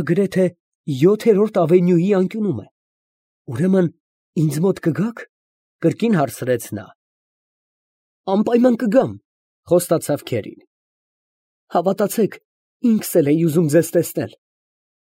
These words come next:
Գիտեմ, որ վաղուց պետք է այդ անեի, ազնիվ խոսք։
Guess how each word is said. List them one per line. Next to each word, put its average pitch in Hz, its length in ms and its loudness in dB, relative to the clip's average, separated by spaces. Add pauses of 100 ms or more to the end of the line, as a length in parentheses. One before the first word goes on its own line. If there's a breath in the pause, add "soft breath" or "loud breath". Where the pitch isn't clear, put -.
(120)
Գիտեմ, 220 400 2
որ 226 160 4
վաղուց 233 400 0
պետք 160 240 2
է 190 80 4
այդ 156 220 0
անեի, 165 320 2 (260)
ազնիվ 180 320 -2
խոսք։ - 360 -12